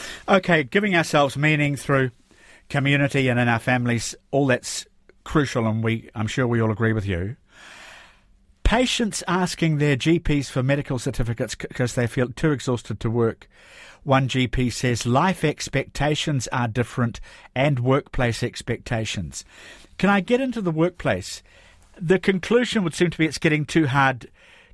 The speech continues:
to exist in the societies we're creating. I mean, you hear anecdo-, anecdotally that navigating work gets harder and harder,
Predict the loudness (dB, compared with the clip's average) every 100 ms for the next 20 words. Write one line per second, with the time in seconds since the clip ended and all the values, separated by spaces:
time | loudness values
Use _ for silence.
0 | -6 2 4 4 0 0 2 2 -2 -10
1 | -12 -18 _ _ -20 -20 -20 -10 0 2
2 | 2 -2 -2 2 2 0 -4 0 0 2
3 | 0 2 2 0 -2 0 0 0 -2 -4
4 | 2 4 4 0 0 2 2 -2 -4 -2
5 | -4 -2 0 0 0 -2 0 0 2 2
6 | 0 0 0 0 0 -4 -6 -2 -2 -2
7 | -2 2 2 2